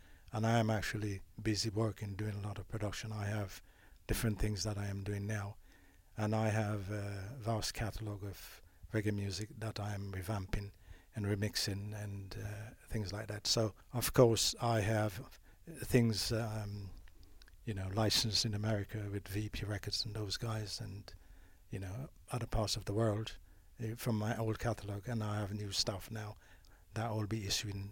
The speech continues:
very shortly. I think the, the music has differ, of course. There's electronic music. The music is more energetic now. And of course, because there's a, a new wave of, of people.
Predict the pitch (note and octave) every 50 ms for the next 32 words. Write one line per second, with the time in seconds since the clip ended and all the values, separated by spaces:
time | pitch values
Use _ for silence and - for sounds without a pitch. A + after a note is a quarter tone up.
0 | A#2 - A2 G#2 A2+ G#2+ G2 - - A#2 G2+ G2 - G#2 G#2 - - - C3 A#2+
1 | - - D3 C#3+ D3 C3 - - - C#3 B2 A#2 A2+ A2 G#2+ G#2 F#2+ F2 - -
2 | A2+ A2+ A#2 A#2+ A#2+ A2+ A2 - G#2+ - - - - A#2 G#2+ G#2+ G#2+ F#2+ - -
3 | - - B2 B2 G#2+ G2 E3+ - - - G#2+ F#2 - - - - - - - -
4 | F#2+ - - A2 G#2+ G#2+ B2 - - - - - A2 G#2+ G#2+ G#2 G#2+ G#2 G2+ F#2
5 | - - - - A#2 A#2 - - - A#2 A2+ A#2+ A2+ A2+ A2 G#2+ G2+ A2 A#2+ -
6 | - - - - - - - - - A2+ A#2 A#2 A#2 A2 G#2 A2+ - - G#2+ -
7 | - A2+ A2 B2+ - A2+ A2 A2 G2 G#2 G#2+ G2+ - - - - G#2 G#2 G#2+ A2
8 | A2 A2+ - - - - - - - A#2 A#2 A2 A2+ A2 - - - B2+ A2+ G#2+
9 | - - - A2 - A2+ G#2+ F#2+ G2 A2+ A2 G#2+ G2+ F#2 G#2 G#2+ G#2 G#2 A#2 -
10 | - - G#2+ G#2+ G#2+ A2 A2 G#2 G2+ G2+ G#2+ A2 A2+ A2 G#2+ G#2+ - - - -
11 | - - - - - A2 A#2+ B2 A#2+ A2+ G2+ G2 G#2+ G2 F#2 - - - C3 A2+
12 | G#2 G2 - - - B2+ A2+ - - G2 G2